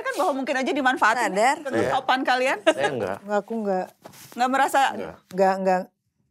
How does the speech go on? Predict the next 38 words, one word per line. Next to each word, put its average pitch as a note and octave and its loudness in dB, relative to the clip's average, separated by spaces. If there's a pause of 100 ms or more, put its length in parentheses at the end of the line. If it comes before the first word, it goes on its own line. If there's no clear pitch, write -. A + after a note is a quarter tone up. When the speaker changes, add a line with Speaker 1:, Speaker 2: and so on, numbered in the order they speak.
Speaker 4:
Enggak G#3 -4
kepikiran, B3+ 2 (260)
enggak A3 2
kepikiran G#3+ -2
ke G3+ -6
situ. G3 -12 (680)
Speaker 1:
Nggak B3+ 0
kepikiran, D4+ 0
maksudnya D#4+ -6 (360)
<clears throat> A2+ -6
nggak, B3+ 2
nggak B3+ 4 (480)
bahwa C4+ 4 (140)
ada B3+ 4
kemungkinan C4+ 2
itu C4+ -2 (160)
tidak B3+ 2
melihat, B3 0
Speaker 4:
Nggak, - 0
Speaker 1:
karena - -2
Speaker 4:
nggak D4 -2
Speaker 1:
kan - -
itu - -4
yang G4+ -4
Speaker 4:
kepikiran. - -2
Speaker 1:
terjadi B3 0
Speaker 2:
Iya, B3 4
Speaker 1:
selama F3+ 2
Speaker 2:
itu F#3+ -6
Speaker 1:
ini. G#3 -2
Speaker 2:
yang G3 -6
terjadi. B3 -2
Speaker 1:
Partai B3+ 0
nyari B3+ 2
gampang A#3 2
ya, G3 -2
bukan G#3 -2
nyari, A3 0